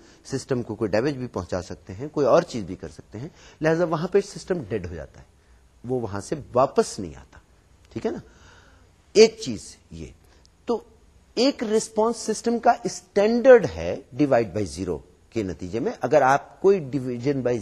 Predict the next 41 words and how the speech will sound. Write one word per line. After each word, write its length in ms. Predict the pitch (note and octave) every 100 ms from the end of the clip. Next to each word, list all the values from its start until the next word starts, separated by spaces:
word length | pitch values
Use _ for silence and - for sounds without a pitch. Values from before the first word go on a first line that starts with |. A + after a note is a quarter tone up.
| F2+
zero 160 | D#3 F3
کی 140 | - A#2+
اٹمپٹ 320 | F#2 G#2 -
کریں 280 | - G3 D#3
گے 100 | C3 - - -
تو 100 | F#3+
وہ 100 | G3+
divide 560 | D3 E3+ F3+ F3+ -
overflow 440 | G#3 E3 - B2+ A2+
کا 100 | A2
میسج 420 | F#2 F2+ E3 G3
دے 120 | A#3+
گا 100 | G#3 - _ -
اور 140 | C3 B2
باہر 220 | F2+ D#2 -
آ 60 | -
جائے 100 | - -
گا، 40 | _ _ _ _
ٹھیک 140 | C3
ہے 40 | G3+
نا؟ 80 | G#3 - - -
آپ 160 | B2
کا 80 | D3+
پروگرام 380 | B2+ D#3 D#3+ D3
بند 200 | G2 D2+
ہو 60 | C2+
جائے 140 | - C#2 -
گا۔ 40 | - _ _ _ _ _ _ _ _ _ _ _ -
یہ 240 | E3+ C#4
جو 200 | D#4+ D#4
میسج 460 | F#3+ C3+ - C#3 G2
ہے، 160 | B1+ - _ -
یہ 140 | F3+
میسج 420 | G3+ F3 A3+ F3+
کس 240 | - B3+ B3
نے 100 | A3
دیا 280 | - D#2+ C2
ہے؟ 100 | - _ _ _ _ _ - C3
divide 280 | C3 A#2 -
overflow 440 | G2+ C#2+ - -
کا۔ 60 | -